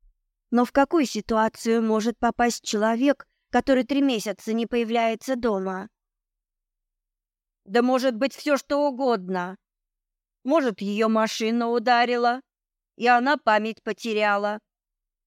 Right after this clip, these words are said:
Может, ещё что». «Представляю, как тебе тяжело.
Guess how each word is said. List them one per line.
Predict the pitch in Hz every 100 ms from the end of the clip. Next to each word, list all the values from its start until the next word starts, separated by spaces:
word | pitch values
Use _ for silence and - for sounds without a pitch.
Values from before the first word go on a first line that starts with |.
| _ -
Может, | 302 302 196
ещё | 190 214 - 226 226
что». | 214 - 247 240 254 - _ _ _ _ _ _ _ _ _ _ _ _ _ _ _ _
«Представляю, | 208 208 - 226 226 233 208 202
как | - 220
тебе | - 214 214
тяжело. | - 214 220 220 214 214 226